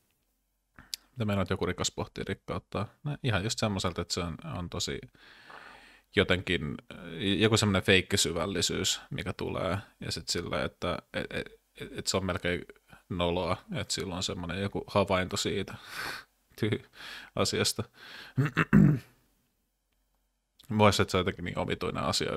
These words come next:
jotenkin sanoa ääneen tietyssä mielessä semmoisella tyylillä.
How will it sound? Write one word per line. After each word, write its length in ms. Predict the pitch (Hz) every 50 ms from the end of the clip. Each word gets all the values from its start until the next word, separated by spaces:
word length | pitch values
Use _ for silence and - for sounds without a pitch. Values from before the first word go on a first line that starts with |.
| - - - -
jotenkin 320 | - 87 - - 80 -
sanoa 380 | - - 90 87 85 90 82 78
ääneen 320 | 69 71 67 62 67 87 104 -
tietyssä 320 | - 60 - - - - -
mielessä 400 | 53 53 60 - - - - - - _ _ _ _ - - - - - - - - - - - - - - - - - - - _ _ _ _ _ _ _ _ _ _
semmoisella 640 | - - - - 52 52 - 95 - - 62 - -
tyylillä. 460 | - - 76 73 76 80 92 95 98